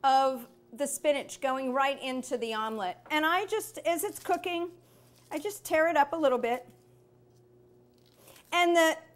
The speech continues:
the heat of the omelet is actually gonna wilt the spinach. So you could do mushrooms.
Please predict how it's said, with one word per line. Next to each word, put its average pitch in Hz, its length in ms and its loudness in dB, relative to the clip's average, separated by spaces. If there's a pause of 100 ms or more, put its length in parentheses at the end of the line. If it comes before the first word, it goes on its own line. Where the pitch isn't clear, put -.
(160)
the 339 80 0
heat 370 420 -2
of 269 140 -2
the 294 220 4
omelet 320 500 2 (160)
is 294 220 -6
actually 339 340 -4
gonna 285 240 0
wilt 240 320 0
the 240 80 -8
spinach. - 720 -10 (2250)
So - 100 -4
you 403 120 2
could 508 120 4
do 427 140 2
mushrooms. 403 960 0